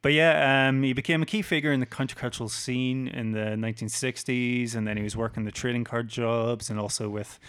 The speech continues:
these sort of underground comics, and it's comics with an X. And it's sort of like a, a thing I don't really know about too much, but it's the sort of Robert Crumb, those sort of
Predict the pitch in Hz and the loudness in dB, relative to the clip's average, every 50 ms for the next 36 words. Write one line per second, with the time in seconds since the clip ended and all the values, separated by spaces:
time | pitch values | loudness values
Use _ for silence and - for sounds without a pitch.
0 | - - - - - - 120 - - 139 123 120 - 135 139 143 143 143 139 - | -18 -16 -16 -14 -6 -4 -2 0 2 2 2 2 2 2 0 2 4 4 4 6
1 | 147 135 131 135 135 127 - - 139 131 131 143 151 - - - - - 135 117 | 4 4 4 4 2 0 0 2 2 2 4 2 -2 -2 -4 -6 -4 -4 -4 -2
2 | 107 107 120 - - - - - 120 117 120 113 - - 117 107 110 101 101 117 | -2 -4 -6 -8 -10 -12 -6 -6 -4 -4 -4 -6 -6 -8 -8 -6 -6 -6 -6 -4
3 | 120 127 - - - - - - - - - - - - - - - _ - 113 | -4 -4 -6 -6 -8 -8 -8 -10 -12 -16 -20 -20 -20 -20 -20 -20 -20 _ -8 -6
4 | 110 104 107 107 107 - - 143 135 143 143 131 127 113 117 113 110 110 110 110 | -6 -4 -4 -4 -2 -2 0 0 2 2 2 2 0 0 0 0 0 0 0 -2
5 | - - - - - 151 156 156 151 139 135 131 127 131 127 123 123 123 127 127 | -2 -4 -6 -4 -2 -2 0 0 0 0 0 0 0 0 0 0 0 0 0 2
6 | 127 131 127 131 131 131 135 131 - - _ _ _ - - 147 147 156 160 170 | 0 0 0 2 0 0 0 -2 -6 -12 _ _ _ -6 -2 -2 -2 0 -2 -4
7 | 190 - - - - - 120 117 107 - - 113 - - 120 120 117 117 117 107 | -4 -4 -6 -8 -6 -4 -4 -4 -4 -4 -4 -6 -4 -2 -2 0 0 0 -2 -4
8 | - _ _ _ _ _ _ 131 117 117 113 113 107 - - _ _ - - - | -6 _ _ _ _ _ _ -4 -2 -2 -2 -2 -4 -6 -10 _ _ -12 -12 -6
9 | - 131 127 127 127 127 123 127 127 123 127 127 127 123 123 117 113 120 120 120 | -2 0 2 2 2 2 0 -2 -2 -4 -4 -4 -4 -4 -4 -4 -2 -2 -2 -2
10 | 117 - - 127 120 117 120 123 117 | -2 -4 -4 -2 -2 -2 -2 -4 -6